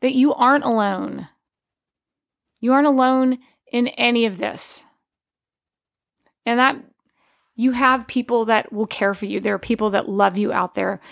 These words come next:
that you may not even realize it 'cause you're shut off to love. Because you're so bitter about your situation. Trust me,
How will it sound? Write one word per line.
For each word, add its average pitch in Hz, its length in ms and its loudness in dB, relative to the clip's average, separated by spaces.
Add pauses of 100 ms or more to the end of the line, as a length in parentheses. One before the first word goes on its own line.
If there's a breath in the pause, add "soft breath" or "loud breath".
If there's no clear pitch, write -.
(160 loud breath)
that 240 80 -2
you 226 180 2
may 226 160 2
not 214 160 2
even 208 160 -4
realize 226 340 0
it 247 80 -4
'cause 240 180 0
you're 262 120 -2
shut 262 280 2
off 247 280 2
to 247 100 -4
love. 196 420 -6 (1000)
Because 240 300 -2
you're 269 120 0
so 269 260 2
bitter 240 480 2
about 208 300 0
your 208 120 -8
situation. 208 920 -8 (180)
Trust 294 260 0
me, 254 240 -4